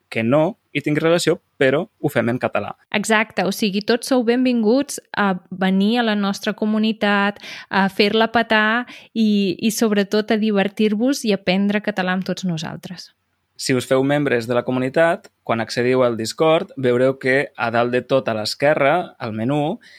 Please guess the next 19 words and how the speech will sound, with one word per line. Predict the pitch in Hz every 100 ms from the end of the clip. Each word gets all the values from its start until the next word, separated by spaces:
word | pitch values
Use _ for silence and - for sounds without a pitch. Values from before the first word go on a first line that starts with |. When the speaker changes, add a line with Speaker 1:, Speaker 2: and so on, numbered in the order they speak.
| -
Speaker 1:
hi | 135
ha | 127 127 -
un | 135 131
apartat | 127 123 - 135 143 - - _ _
que | 120
es | 110
diu | 127 135 - _ -
Events, | - 113 113 113 202 - - _ _ -
en | 110
anglès, | 113 135 160 220 - _ -
que | 143
és |
on | 165 165
hi | 156
ha | 165 180 - _
tots | - 151
els | 170 160 147 - - - 135
esdeveniments | 127 139 151 131 160 202
programats. | - 127 117 113 113 95 -